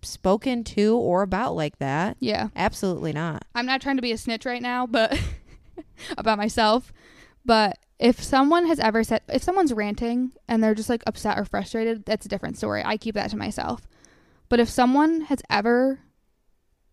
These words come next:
Speaker 2: insulted my friend's character or said something truly out of line,
Speaker 1: A hundred
Speaker 2: I'll tell
Speaker 1: percent,
Speaker 2: the
Speaker 1: I will say
Speaker 2: person.
Speaker 1: so. Yep.
Speaker 2: I will tell the
Speaker 1: Me
Speaker 2: person.
Speaker 1: too.
Speaker 2: I don't care. I don't care if it gets back to the person that I told someone.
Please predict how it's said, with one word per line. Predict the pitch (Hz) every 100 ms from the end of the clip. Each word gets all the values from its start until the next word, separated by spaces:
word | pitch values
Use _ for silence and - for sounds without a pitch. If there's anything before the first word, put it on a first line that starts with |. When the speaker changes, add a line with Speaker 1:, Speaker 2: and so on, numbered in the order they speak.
| _
Speaker 2:
insulted | 240 220 - 220 214 277
my | 254 233
friend's | - 220 214
character | - 214 196 - 226 233
or | 214
said | 208 214 214
something | 220 214 208 226
truly | - - 220 233 226
out | - 190
of | 202
line, | 190 175 190 214 262 -
Speaker 1:
A | 156
hundred | 196 196
Speaker 2:
I'll | 226 247
tell | - 220
Speaker 1:
percent, |
Speaker 2:
the | 175
Speaker 1:
I |
will | 165 196
say | -
Speaker 2:
person. | 175 202
Speaker 1:
so. | -
Yep. | 165
Speaker 2:
I | 220
will | 220 208
tell | - 208
the | 185
Speaker 1:
Me | 185
Speaker 2:
person. | 190 170
Speaker 1:
too. | -
Speaker 2:
I |
don't | 226 202
care. | - 220 240 - - -
I | 247
don't | 269
care | 277 254
if |
it | 226
gets | 208 -
back | 220 247
to |
the | 240
person | 247 247 214
that | -
I | 208
told | 202 240 247
someone. | 285 277 294